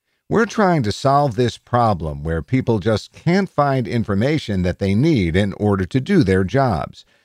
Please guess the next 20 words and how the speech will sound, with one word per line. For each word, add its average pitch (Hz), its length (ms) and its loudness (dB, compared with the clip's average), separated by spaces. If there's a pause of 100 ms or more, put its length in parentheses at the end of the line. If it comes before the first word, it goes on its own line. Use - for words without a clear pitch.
(200)
When 143 200 2
you 139 160 4
look 214 240 0
within 123 280 0
the 92 60 -2
workplace, 87 760 -2
this 170 200 -2
problem 123 460 0
is 95 140 -2
just - 260 -4
getting 92 400 -2
worse 170 460 -2
and 104 280 -2
worse 135 540 -2
with 92 220 0
the - 80 -6
proliferation 107 880 0
of 78 160 -4
different 135 360 0
formats 117 640 -2